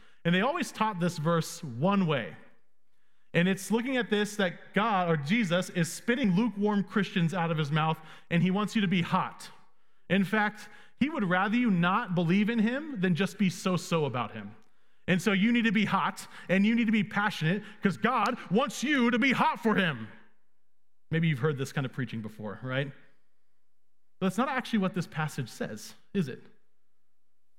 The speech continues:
He says here, "I wish that you were either cold or hot." Jesus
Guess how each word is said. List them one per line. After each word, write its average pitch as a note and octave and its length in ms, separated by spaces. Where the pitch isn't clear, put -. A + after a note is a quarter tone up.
He F3+ 60
says F3 200
here, E3+ 420
"I B3+ 160
wish C3 500
that C3+ 100
you D3+ 140
were C3+ 100
either C3+ 300
cold B2 480
or C3 140
hot." - 400
Jesus A3+ 360